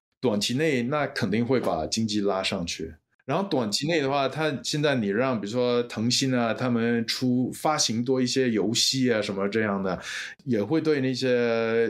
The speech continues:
高科技公司有一定的好处。但是下半年的话就比较难说，因为下半年的话，我觉得美国的经济会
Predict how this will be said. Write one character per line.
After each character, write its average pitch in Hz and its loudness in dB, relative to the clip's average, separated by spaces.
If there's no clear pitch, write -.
高 120 2
科 120 0
技 104 -2
公 120 2
司 117 0
有 98 0
一 92 -2
定 120 2
的 95 2
好 - -4
处。 82 -4
但 170 0
是 190 -2
下 196 2
半 180 0
年 113 2
的 110 0
话 104 0
就 113 0
比 92 -2
较 98 0
难 87 -2
说， 107 -2
因 165 0
为 170 2
下 180 0
半 175 0
年 143 0
的 143 -2
话， 143 0
我 107 0
觉 117 -2
得 135 4
美 113 2
国 120 2
的 143 0
经 143 -2
济 131 0
会 117 2